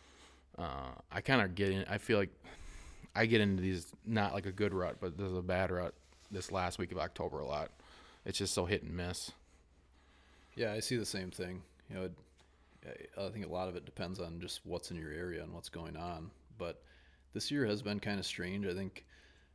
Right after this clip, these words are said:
Speaker 2: you know, just the timing of the full moon has those deer moving a lot more at night. So a lot of your afternoon sits are,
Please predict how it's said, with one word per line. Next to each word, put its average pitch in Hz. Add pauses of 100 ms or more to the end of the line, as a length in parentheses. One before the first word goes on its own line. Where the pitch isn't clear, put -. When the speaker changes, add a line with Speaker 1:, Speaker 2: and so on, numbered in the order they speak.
(140)
Speaker 2:
you 92
know, 95
just 92
the 82
timing 95
of 87
the 82
full 92
moon 92 (200)
has 92
those 90
deer 90
moving 87 (180)
a 87
lot 85
more 90
at 76
night. 87 (240)
So -
a -
lot 90
of 87
your 82
afternoon 90
sits - (360)
are, 92